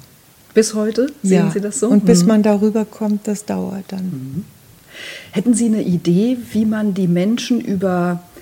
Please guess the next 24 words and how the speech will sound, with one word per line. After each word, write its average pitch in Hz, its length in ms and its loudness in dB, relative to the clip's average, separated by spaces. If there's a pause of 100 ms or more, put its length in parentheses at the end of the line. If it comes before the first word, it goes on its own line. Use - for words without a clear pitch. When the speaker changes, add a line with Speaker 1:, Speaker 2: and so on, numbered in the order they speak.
(280)
Speaker 1:
Naturthemen 226 1040 -2
oder 160 240 0
vielleicht 143 300 -8
auch - 140 -10
Märchen 175 420 0
und 156 180 -4
Sagen 233 560 -4
Speaker 2:
Ja. 196 240 6
Speaker 1:
vielleicht 190 260 -4
wieder 185 180 -2
enger 180 240 2
zusammenbekommt? 247 1300 -2 (1120)
Speaker 2:
Ja, 254 260 8
ich 214 200 2
habe 233 280 6
darüber 226 400 6
nachgedacht. 214 1080 0 (560)
Es - 220 0
wäre 226 420 6
eine 208 180 6
Möglichkeit, 226 920 2
eben 220 260 2
über 214 320 0
dieses, 208 760 -2